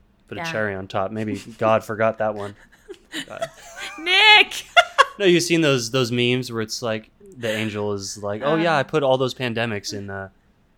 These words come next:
Speaker 1: or all those,
Speaker 2: What
Speaker 1: like,
Speaker 2: do you
Speaker 1: terrible
Speaker 2: think?
Speaker 1: things in
Speaker 2: Yeah.
Speaker 1: twenty twenty." And they're like, "No, no, no, in the twenty twenties." Oh.
Speaker 2: Oh, sorry.
Speaker 1: Oh, that's my,
Speaker 2: <laughs>
Speaker 1: that's my
Speaker 2: I like
Speaker 1: favorite
Speaker 2: that.
Speaker 1: one.
Speaker 2: I have not seen that yet. That's pretty good, though.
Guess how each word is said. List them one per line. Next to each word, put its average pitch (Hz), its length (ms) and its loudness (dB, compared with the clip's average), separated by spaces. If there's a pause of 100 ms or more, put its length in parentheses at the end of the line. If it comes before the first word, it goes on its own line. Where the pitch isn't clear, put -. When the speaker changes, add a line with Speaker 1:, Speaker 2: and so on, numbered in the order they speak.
(100)
Speaker 1:
or 113 180 -4
all 127 140 4
those, 123 260 2
Speaker 2:
What - 60 2
Speaker 1:
like, - 80 2
Speaker 2:
do 285 40 0
you 254 60 0
Speaker 1:
terrible 123 220 0
Speaker 2:
think? 208 80 -2
Speaker 1:
things 117 300 -4
in 131 220 -2
Speaker 2:
Yeah. 214 140 2
Speaker 1:
twenty 120 200 -4
twenty." 110 440 -6
And 104 140 -14
they're 113 100 -8
like, 202 100 -8
"No, 139 100 -8
no, 147 60 -8
no, 123 140 -8
in 120 120 -12
the 123 80 -10
twenty 123 320 -10
twenties." 127 640 -8 (560)
Oh. 101 240 -4 (420)
Speaker 2:
Oh, 190 420 -6
sorry. 196 480 0
Speaker 1:
Oh, 226 320 -4 (260)
that's 339 200 -4
my, - 140 -14 (120)
Speaker 2:
<laughs> - 100 -20
Speaker 1:
that's - 260 -2 (480)
my 214 160 -8
Speaker 2:
I 226 60 -4
like 202 160 -2
Speaker 1:
favorite 190 80 -6
Speaker 2:
that. 175 220 -2
Speaker 1:
one. - 60 -10
Speaker 2:
I 190 80 2
have 196 120 -2
not 175 240 -6
seen 170 140 -14
that 156 120 -12
yet. 151 220 -14
That's 190 160 -12
pretty 175 180 -14
good, - 180 -12
though. 247 220 -8